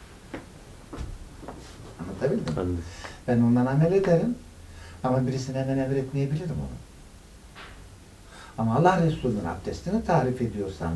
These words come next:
Speaker 1: ben, mesela bu kaplama mesi öyle yapıyor.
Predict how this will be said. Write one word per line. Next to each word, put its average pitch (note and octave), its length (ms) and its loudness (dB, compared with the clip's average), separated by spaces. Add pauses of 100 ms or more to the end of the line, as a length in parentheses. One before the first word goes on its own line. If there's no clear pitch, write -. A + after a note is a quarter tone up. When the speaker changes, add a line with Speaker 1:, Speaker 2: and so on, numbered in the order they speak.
Speaker 1:
ben, D3+ 180 0 (2250)
mesela B2 360 4
bu G#2 80 -4
kaplama A#2+ 440 4
mesi G2+ 400 0 (140)
öyle C#3+ 260 10
yapıyor. D#2 400 -4